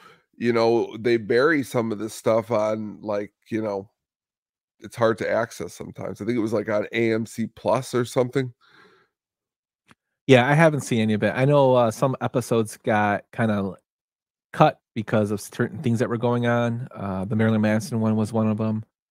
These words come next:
Speaker 2: Uh, I haven't watched it. I know, I think my brother saw, he said he saw Creepshow three and it wasn't that good. I don't know if there, is there a Creepshow four?
Speaker 1: Uh, well, this was the real thing. Creepshow, I don't know if you've ever heard this, but Creepshow three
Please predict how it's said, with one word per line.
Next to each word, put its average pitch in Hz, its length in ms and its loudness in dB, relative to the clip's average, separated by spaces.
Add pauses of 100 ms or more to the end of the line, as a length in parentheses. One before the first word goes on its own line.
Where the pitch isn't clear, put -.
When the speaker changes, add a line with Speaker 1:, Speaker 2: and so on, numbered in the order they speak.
(280)
Speaker 2:
Uh, 101 300 -2
I 101 60 0
haven't 113 260 4
watched 101 260 0
it. - 120 0
I 127 140 6
know, 160 380 4
I 123 80 0
think 233 140 -2
my 175 80 6
brother 117 280 2
saw, 101 160 0
he 104 60 -4
said 101 140 0
he 107 80 -2
saw 98 180 0
Creepshow 101 380 -6
three 101 220 -2
and 101 100 -2
it 101 60 2
wasn't 101 280 -2
that 101 100 -2
good. 104 160 -2
I 135 100 0
don't 233 100 6
know 349 60 -2
if - 60 -8
there, 214 160 4
is 120 200 2
there 247 120 0
a 269 40 -8
Creepshow - 480 -6
four? 151 440 -10 (760)
Speaker 1:
Uh, 131 280 8 (140)
well, 135 240 8
this 170 300 4
was 285 180 0
the 170 120 4
real 143 300 6
thing. 110 500 -2
Creepshow, - 520 4
I 139 80 6
don't 180 120 4
know 160 40 2
if 123 80 -2
you've 120 160 -4
ever 107 200 2
heard 110 300 0
this, - 140 -10
but - 180 -10
Creepshow 208 560 2
three 120 540 -2